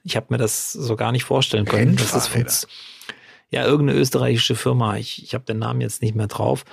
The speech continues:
Speaker 1: Aber die machen also Mountainbikes, Rennfahrräder, alles Mögliche mit Holzrahmen, also nachhaltig.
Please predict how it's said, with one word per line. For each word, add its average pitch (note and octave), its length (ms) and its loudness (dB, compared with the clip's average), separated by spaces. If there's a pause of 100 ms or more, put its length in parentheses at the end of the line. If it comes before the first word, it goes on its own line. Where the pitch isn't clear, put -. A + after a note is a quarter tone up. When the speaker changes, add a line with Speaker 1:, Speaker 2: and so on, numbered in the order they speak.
(320)
Speaker 1:
Aber - 140 0
die A#2 60 4
machen C3 240 4
also A2+ 160 2
Mountainbikes, B2+ 640 2
Rennfahrräder, B2 720 0
alles B2+ 240 2
Mögliche B2+ 360 0
mit A2+ 220 0
Holzrahmen, G#2+ 640 0
also G#2+ 200 -2
nachhaltig. G#2+ 840 -2